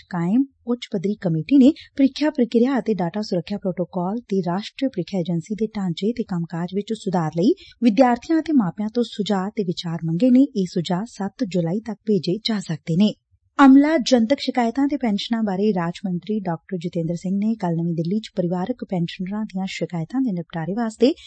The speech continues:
ਇੱਕ ਵਿਸ਼ੇਸ਼ ਮੁਹਿੰਮ ਦੀ ਸ਼ੁਰੂਆਤ ਕੀਤੀ ਹੈ। ਸ਼ਿਕਾਇਤਾਂ ਦੇ ਨਿਪਟਾਰੇ ਲਈ ਸੌ ਦਿਨਾਂ ਦੀ ਕਾਰਜ ਯੋਜਨਾ ਸ਼ੁਰੂ ਕੀਤੀ ਗਈ ਹੈ। ਇਸ ਤਹਿਤ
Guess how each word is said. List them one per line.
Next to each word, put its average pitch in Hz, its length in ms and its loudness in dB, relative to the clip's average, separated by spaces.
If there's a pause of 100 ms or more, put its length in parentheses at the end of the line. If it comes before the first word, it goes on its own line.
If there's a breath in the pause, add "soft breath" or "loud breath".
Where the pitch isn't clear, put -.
(260 loud breath)
ਇੱਕ 262 280 4
ਵਿਸ਼ੇਸ਼ 214 500 2
ਮੁਹਿੰਮ 185 280 0
ਦੀ 185 200 -2
ਸ਼ੁਰੂਆਤ 180 460 -4
ਕੀਤੀ 165 340 -2
ਹੈ। 185 60 6 (340 loud breath)
ਸ਼ਿਕਾਇਤਾਂ 247 520 2
ਦੇ 277 140 4
ਨਿਪਟਾਰੇ 196 480 0
ਲਈ 220 220 0
ਸੌ 226 300 -4
ਦਿਨਾਂ 185 280 -2
ਦੀ 214 140 -2
ਕਾਰਜ 170 380 -4
ਯੋਜਨਾ 175 340 -6
ਸ਼ੁਰੂ 185 200 -6
ਕੀਤੀ 175 280 -6
ਗਈ 214 280 0
ਹੈ। 240 60 2
ਇਸ 185 460 -6
ਤਹਿਤ 180 260 -4